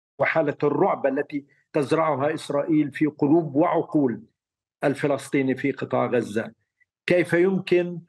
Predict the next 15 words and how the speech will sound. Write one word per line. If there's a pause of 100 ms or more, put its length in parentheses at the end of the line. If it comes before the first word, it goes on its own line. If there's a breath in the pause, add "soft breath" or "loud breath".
(160)
وقف
التجويع؟ (300)
كل
هذا (440)
ما
لم
يتم (140)
وقف
إطلاق
النار (460)
لن
يكون
هناك
إمكانية.
لذلك